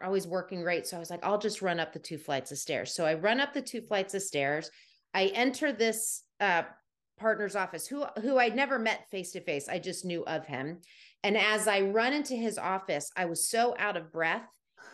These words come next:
from the stairs that I was, like, huffing and puffing. I was like, "Uh, it's so nice." And I started choking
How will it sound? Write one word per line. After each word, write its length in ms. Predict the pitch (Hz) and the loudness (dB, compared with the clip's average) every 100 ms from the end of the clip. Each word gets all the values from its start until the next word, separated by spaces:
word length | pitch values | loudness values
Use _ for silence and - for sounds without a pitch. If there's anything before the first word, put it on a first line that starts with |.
| - - - | -20 -14 -4
from 200 | 190 180 | -2 0
the 140 | 180 | -2
stairs 720 | - - 175 165 254 381 - _ _ _ - | -2 -2 0 2 0 -2 -6 _ _ _ -4
that 80 | 240 | 2
I 120 | 262 | 4
was, 140 | 214 202 | 4 4
like, 200 | 190 - - - | 0 -2 -20 -6
huffing 440 | 247 254 262 254 254 - - | -2 2 2 0 -4 -18 -4
and 120 | 240 | -2
puffing. 380 | 269 254 240 226 - 254 | 0 2 0 -4 -8 -2
I 100 | 330 | 0
was 100 | 294 | 2
like, 140 | 349 392 - | 0 -4 -8
"Uh, 60 | 254 330 320 | -10 -10 -4
it's 160 | 320 320 | -2 2
so 100 | 403 | 2
nice." 260 | 392 392 330 | 4 0 -2
And 80 | 262 | -2
I 60 | 247 | -2
started 360 | 240 277 254 226 | -2 0 0 0
choking 680 | - 277 269 254 196 175 | -2 0 0 -2 -6 -6